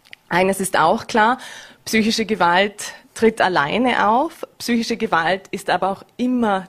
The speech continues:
Teil aller anderen Gewaltformen. Und deswegen möchten wir hier schon am Beginn der Gewaltspirale sozusagen an-, ansetzen, denn psychische Gewalt ist sehr oft das Eingangstor für weitere Gewaltformen.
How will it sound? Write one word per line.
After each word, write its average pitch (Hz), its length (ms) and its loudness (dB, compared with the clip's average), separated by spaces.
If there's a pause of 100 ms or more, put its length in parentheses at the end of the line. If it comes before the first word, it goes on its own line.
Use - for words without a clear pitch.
Teil 175 400 -2
aller 170 300 0
anderen 160 460 -6 (100)
Gewaltformen. 202 960 0 (360)
Und 196 180 -4
deswegen 190 360 0
möchten 190 380 0
wir 208 180 2
hier 202 320 -2
schon 190 400 -4 (180)
am 185 360 -2
Beginn 233 400 2 (340)
der 175 140 2
Gewaltspirale 165 720 0
sozusagen 165 540 -4
an-, 165 320 -2
ansetzen, 185 640 0
denn 180 240 0
psychische 196 400 -4
Gewalt 175 400 -2
ist - 280 -10
sehr 170 220 0
oft - 240 -4
das 175 180 -6
Eingangstor 208 880 -2
für 180 200 -4
weitere 196 420 -4
Gewaltformen. 202 1040 -2